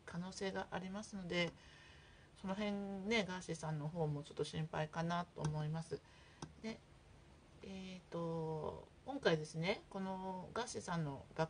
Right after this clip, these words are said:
露に関してですね、新宿にある、あの、某リスクコントロール専門会社ですね、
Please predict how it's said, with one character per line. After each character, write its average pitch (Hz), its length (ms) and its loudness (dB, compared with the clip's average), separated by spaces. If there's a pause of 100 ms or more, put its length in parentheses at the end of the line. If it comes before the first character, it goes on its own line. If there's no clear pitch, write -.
(120)
露 170 540 8
に 165 60 2
関 202 240 0
し - 60 -14
て 165 100 -2
で 151 100 2
す 151 120 -10
ね、 254 260 0 (460)
新 226 240 2
宿 226 240 6
に 214 120 6
あ 220 120 8
る、 196 340 12 (340)
あ 165 60 2
の、 160 640 2 (1800)
某 196 300 12
リ 165 120 8
ス - 140 -4
ク 226 260 8
コ 226 120 8
ン 220 80 2
ト 233 120 10
ロ 226 100 12
ー - 20 12
ル 220 120 10 (240)
専 214 260 6
門 214 160 4
会 214 200 12
社 160 120 -2
で 139 100 -4
す - 120 -4
ね、 208 200 0